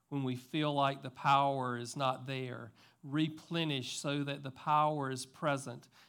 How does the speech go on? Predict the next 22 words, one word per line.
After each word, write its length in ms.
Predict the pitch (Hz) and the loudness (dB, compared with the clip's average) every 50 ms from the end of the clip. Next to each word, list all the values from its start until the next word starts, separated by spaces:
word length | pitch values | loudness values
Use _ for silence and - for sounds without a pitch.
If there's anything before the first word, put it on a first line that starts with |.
| _ - | _ -4
and 120 | 139 139 | -2 0
the 80 | 139 131 | 0 -2
Holy 380 | 120 151 160 156 156 151 147 | 0 -2 0 0 2 0 0
Spirit 500 | 139 - - - 165 156 151 151 147 - | -2 -4 -8 -6 -6 -4 -4 -4 -6 -8
can 240 | - - 147 143 147 | -6 -6 -6 -6 -4
unleash 760 | - 156 151 151 151 143 143 156 151 151 139 127 - - - _ _ _ | -4 -4 -2 -2 -2 -2 -2 -4 -4 -4 -6 -10 -12 -14 -14 _ _ _
His 280 | - 160 156 143 - - | -6 -6 -6 -6 -8 -12
power 640 | - - - 147 135 127 127 120 117 120 113 113 - - - _ _ _ | -14 -4 0 2 2 2 0 -2 -4 -8 -8 -10 -12 -18 -20 _ _ _
in 160 | - 135 127 - | -8 -6 -6 -2
our 280 | - 135 135 139 135 | 2 2 4 4 2
life 500 | 139 127 120 113 110 110 110 107 - - _ _ _ _ _ - | 2 0 0 0 -2 -2 -6 -10 -14 -20 _ _ _ _ _ -6
to 80 | 147 | -6
do 460 | 131 123 123 123 147 160 175 180 185 185 | -6 -6 -6 -4 -2 0 0 0 0 -2
the 140 | 175 175 | -4 -6
purpose, 1000 | 170 - - - - 170 156 - - - 117 117 110 - - - - - - - _ _ _ _ _ _ | -10 -10 -14 -4 -2 -2 -2 -2 -6 -14 -14 -12 -10 -10 -10 -8 -10 -10 -12 -16 _ _ _ _ _ _
the 100 | - 139 | -8 -6
will 580 | 131 127 135 147 151 135 120 110 113 113 117 117 113 _ _ _ | -6 -4 -2 -2 -2 -2 -4 -4 -6 -10 -12 -14 -18 _ _ _
that 100 | - 135 | -14 -14
He 200 | 117 - 135 131 | -10 -8 -6 -6
has 160 | 131 123 123 - | -6 -6 -8 -12
called 400 | - - - 127 123 117 117 117 | -16 -14 -12 -10 -10 -10 -12 -14
us 220 | 113 110 - - | -16 -16 -16 -16